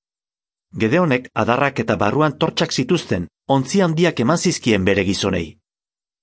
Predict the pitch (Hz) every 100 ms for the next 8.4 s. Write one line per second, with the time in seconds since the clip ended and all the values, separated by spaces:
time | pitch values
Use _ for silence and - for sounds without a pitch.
0 | _ - 104 117 95 104 92 87 82 80
1 | _ _ _ _ _ _ - 104 113 185
2 | 190 175 185 110 82 - 127 156 175 220
3 | - 147 151 123 123 160 135 - _ -
4 | 104 110 98 90 95 90 80 - _ _
5 | _ _ _ _ _ _ _ - 98 101
6 | 127 120 - - 101 117 120 135 180 -
7 | _ _ _ 120 117 113 165 160 135 -
8 | 151 180 214 220